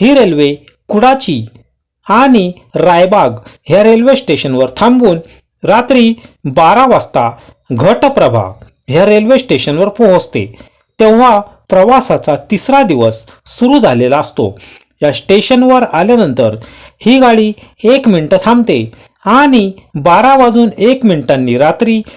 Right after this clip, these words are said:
पुन्हा आपल्या पुढच्या प्रवासाला निघते, तेव्हा एकूण एक हजार नऊशे चाळीस किलोमीटरचा प्रवास ह्या रेल्वेने पूर्ण केलेला असतो. पुढे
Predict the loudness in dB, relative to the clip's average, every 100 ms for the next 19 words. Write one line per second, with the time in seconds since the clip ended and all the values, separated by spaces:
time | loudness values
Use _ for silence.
0 | _ -4 0 2 2 0 0 -2 0 -2
1 | -2 -2 0 0 0 -2 -2 0 -2 -2
2 | -2 -4 -14 _ _ _ _ -2 2 4
3 | 4 2 2 0 0 -6 _ _ _ -2
4 | 0 0 0 0 2 0 0 0 2 0
5 | 0 0 -4 _ _ 0 2 2 0 -2
6 | -2 -4 -4 -6 -8 -6 -2 0 0 -2
7 | -12 -20 _ -4 0 2 2 2 2 2
8 | -2 -8 _ _ -2 2 4 2 2 0
9 | 0 0 -2 -4 -6 -6 -6 -16 -20 _
10 | _ -2 2 2